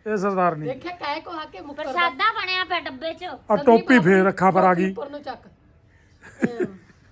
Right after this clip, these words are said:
Speaker 2: ਨਹੀਂ, ਇਹਨੇ ਲਾਸਟ 'ਚ ਆ ਕੇ ਕਹਿਤਾ, "ਇਹਨਾਂ ਦਾ ਦਿਮਾਗ ਨਹੀਂ ਹੈਗਾ।" ਨਾਲੇ ਤਾਂ ਬੰਦੇ ਨੇ ਕੰਮ ਕਰਾ ਲੈਣਾ।
Speaker 1: ਮੈਂ ਤਾਂ ਇਹ ਗੱਲ ਕਹੀ ਓ ਨਹੀਂ।
Speaker 2: ਕਹੀ ਆ ਤਾਂ।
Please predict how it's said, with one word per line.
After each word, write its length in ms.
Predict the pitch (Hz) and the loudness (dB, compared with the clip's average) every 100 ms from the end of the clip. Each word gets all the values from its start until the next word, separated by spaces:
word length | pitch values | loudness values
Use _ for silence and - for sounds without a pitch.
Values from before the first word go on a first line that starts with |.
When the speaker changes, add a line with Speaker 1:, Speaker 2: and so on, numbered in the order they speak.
| _ | _
Speaker 2:
ਨਹੀਂ, 200 | 254 294 | -16 -16
ਇਹਨੇ 280 | 330 302 349 | -14 -14 -10
ਲਾਸਟ 300 | 330 262 262 | -8 -10 -12
'ਚ 100 | 302 | -18
ਆ 80 | 294 | -18
ਕੇ 100 | 294 | -16
ਕਹਿਤਾ, 300 | 277 285 - - _ _ _ - | -16 -14 -16 -20 _ _ _ -20
"ਇਹਨਾਂ 260 | 254 226 240 | -18 -16 -14
ਦਾ 140 | 254 | -16
ਦਿਮਾਗ 600 | 214 208 190 185 185 180 | -16 -16 -14 -14 -16 -16
ਨਹੀਂ 180 | 175 165 | -16 -18
ਹੈਗਾ।" 160 | 175 220 | -18 -14
ਨਾਲੇ 200 | 247 269 | -12 -10
ਤਾਂ 100 | 277 | -12
ਬੰਦੇ 260 | 277 262 | -14 -12
ਨੇ 120 | 269 269 | -14 -14
ਕੰਮ 220 | 254 254 | -16 -16
ਕਰਾ 320 | 233 220 220 | -16 -16 -14
ਲੈਣਾ। 140 | 226 226 | -8 2
Speaker 1:
ਮੈਂ 260 | 202 208 | 4 6
ਤਾਂ 140 | 208 233 | 6 4
ਇਹ 120 | 226 | 6
ਗੱਲ 220 | 226 226 | 4 4
ਕਹੀ 220 | 233 214 | 4 6
ਓ 120 | 247 247 | 6 6
ਨਹੀਂ। 200 | 254 254 | 2 0
Speaker 2:
ਕਹੀ 340 | 262 254 330 | -8 -10 -12
ਆ 100 | 339 | -12
ਤਾਂ। 160 | 339 | -14